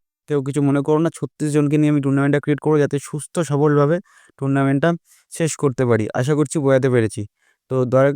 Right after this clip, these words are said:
দয়া করে সাবস্ক্রাইবারটা হয়ে যাও, যারা এখনও সাবস্ক্রাইব না করে ভিডিও দেখো, সাবস্ক্রাইবটা করে দাও।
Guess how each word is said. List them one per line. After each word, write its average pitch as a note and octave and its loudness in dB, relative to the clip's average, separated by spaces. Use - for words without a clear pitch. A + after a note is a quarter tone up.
দয়া C#3 4
করে D#3+ 4
সাবস্ক্রাইবারটা D3 -2
হয়ে C3+ 2
যাও, D3 2
যারা B2 2
এখনও C3+ -2
সাবস্ক্রাইব C#3+ -4
না C#3+ 0
করে C#3+ 0
ভিডিও C3 0
দেখো, C#3 0
সাবস্ক্রাইবটা C3+ -4
করে C3 -2
দাও। D3+ 2